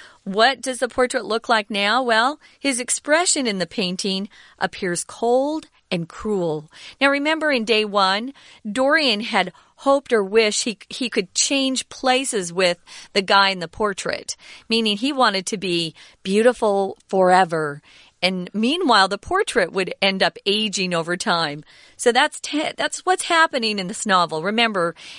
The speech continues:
it's, it's fictional. <laughs> It's not true. And it's based on supernatural elements like ghosts and, you know, black magic and things like that.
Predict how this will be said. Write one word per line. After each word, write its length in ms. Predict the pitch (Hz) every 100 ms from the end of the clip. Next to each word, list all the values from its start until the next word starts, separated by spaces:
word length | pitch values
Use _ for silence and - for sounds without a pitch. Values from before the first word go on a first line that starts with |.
| - -
it's, 280 | 285 294 - -
it's 200 | 185 -
fictional. 680 | - 370 - 220 185 180 240 -
<laughs> 40 |
It's 200 | 262 277
not 360 | 254 269 240 -
true. 580 | - 262 240 180 170 196 - - - - -
And 340 | 214 226 226 220
it's 200 | 208 -
based 400 | 262 294 302 254
on 400 | 233 220 226 - -
supernatural 1300 | - - 330 320 247 226 208 208 - 226 196 185 180 - - -
elements 580 | 208 196 190 165 151 -
like 220 | 180 170
ghosts 580 | 156 175 185 185 - -
and, 280 | 175 151 147 - - -
you 100 | 180
know, 140 | 165
black 400 | 151 175 175 -
magic 500 | 190 160 160 165 -
and 160 | 165 156
things 240 | 170 160
like 200 | 156 143
that. 420 | 156 147 139 -